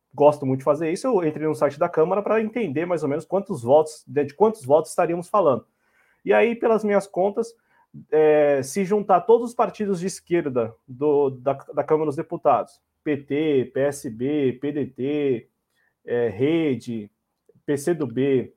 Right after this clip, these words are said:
e me fal-, faltou algum? E pesol, se juntar esses seis partidos aí, é, de esquerda, mais, mais o P V, mais o Solidariedade, é,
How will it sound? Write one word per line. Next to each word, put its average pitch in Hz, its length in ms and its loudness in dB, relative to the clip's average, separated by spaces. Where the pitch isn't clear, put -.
e 127 680 -2
me 135 140 -6
fal-, 135 300 -2
faltou 131 260 2
algum? 151 340 -2
E 143 100 0
pesol, 143 680 4
se - 160 -10
juntar 156 360 -2
esses 151 260 -8
seis 185 180 0
partidos 131 560 -6
aí, 123 280 0
é, 120 240 2
de 120 160 -4
esquerda, 117 500 -4
mais, 151 460 2
mais 185 400 0
o 185 60 -6
P 170 160 0
V, 131 520 -2
mais 156 360 -2
o 185 40 -6
Solidariedade, 147 1040 0
é, 127 640 2